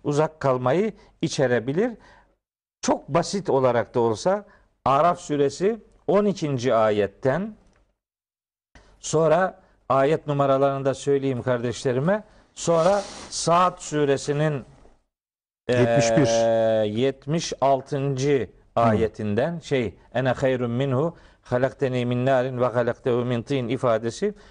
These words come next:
Speaker 1: Orada da geçiyor. Dolayısıyla biz onun "secde yapmıyorum" sözünün gerekçesini buralardan rahatlıkla elde edebiliyoruz. Başka, e,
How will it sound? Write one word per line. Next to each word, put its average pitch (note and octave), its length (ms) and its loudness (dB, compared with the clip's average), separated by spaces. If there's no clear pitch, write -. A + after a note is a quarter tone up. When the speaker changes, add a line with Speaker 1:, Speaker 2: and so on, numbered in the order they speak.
Speaker 1:
Orada F3 400 2
da A#2+ 80 0
geçiyor. D#3+ 560 -2
Dolayısıyla G3+ 840 0
biz G3+ 200 0
onun G#3 460 0
"secde F#3+ 440 0
yapmıyorum" D3 880 2
sözünün D#3+ 640 -2
gerekçesini F3+ 920 0
buralardan F3+ 640 2
rahatlıkla F3 720 0
elde D#3+ 320 2
edebiliyoruz. C3 680 -2
Başka, B3 600 0
e, C#3+ 60 0